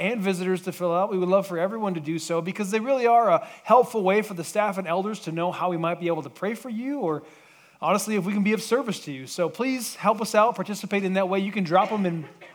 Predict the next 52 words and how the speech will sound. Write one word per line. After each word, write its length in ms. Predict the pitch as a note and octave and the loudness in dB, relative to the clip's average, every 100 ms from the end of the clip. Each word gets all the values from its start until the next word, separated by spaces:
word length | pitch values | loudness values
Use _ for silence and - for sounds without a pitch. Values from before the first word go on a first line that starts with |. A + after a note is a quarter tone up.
| _ _ _ - | _ _ _ -2
one 120 | G3 | 0
of 80 | G#3 | 0
the 80 | F#3 | -2
three 220 | G#3+ G#3 | -2 2
boxes 460 | F#3 F#3+ - G3+ | 4 4 0 -4
that 100 | F3+ | -2
are 80 | F3 | -2
here. 240 | F3 G#3+ G#3 | -2 0 2
There's 180 | E3+ | 0
two 300 | - A3 A3+ - - - - | -2 -4 -4 -6 -18 -6 6
by 140 | F#3+ | 6
the 100 | F#3+ | 6
windows 360 | G3 G#3 G#3 F3+ | 4 4 4 2
that 120 | F3 | 0
are 100 | E3+ | 2
white, 300 | E3+ G3+ G3+ | 4 4 2
and 80 | F3 | -2
then 80 | |
there's 180 | F3+ E3 | -2 -2
one 200 | D#3 G3 | 0 0
that's 120 | F#3 | -2
black 400 | D3 D#3+ F#3 F#3 | -2 2 2 2
over 120 | F#3 E3+ | -2 0
by 100 | E3 | 0
the 100 | D#3 | -2
resource 460 | F#3 F#3 E3+ - | -4 -2 -4 -2
wall. 320 | D#3+ D3+ D#3 - - - D3+ | 0 0 -2 -10 -20 -10 0
Uh, 340 | D3 C#3+ D3 | 2 4 2
again, 280 | G3+ F#3+ E3 | 0 0 0
they're 80 | F3+ | -2
just 180 | G3 G#3+ | -6 0
a 40 | |
helpful 300 | F3 F#3 F3+ | 2 2 2
way 200 | D#3+ D#3+ | 0 -2
for 180 | D#3+ E3 | -4 -8
us 140 | D#3+ | -8
to 60 | E3 | -6
really 220 | F3+ D#3+ | -4 -4
know 360 | D#3+ E3+ F3 F#3+ | -4 -2 0 0
you 360 | F3 F#3+ G#3 | 0 -2 0
as 160 | E3+ D3+ | -2 -4
we 140 | E3 | -6
want 400 | D#3+ E3 D#3+ - | -4 -6 -8 -8
you 160 | F3 F3 | -6 -4
to, 220 | D3+ C#3+ - - - | -4 -6 -10 -20 -10
to, 120 | E3+ | -8
to 180 | - F3 | -6 -6
know 220 | E3+ D#3+ | -4 -2
us 380 | D#3+ D3+ - - - | -2 -4 -6 -12 -6
as 260 | D#3 C3+ | -6 -6
well. 380 | C#3 D3 C3 C3 - - - - | -6 -4 -4 -8 -20 -20 -20 -6
Uh, 380 | D#3+ D#3+ D#3 | 0 2 0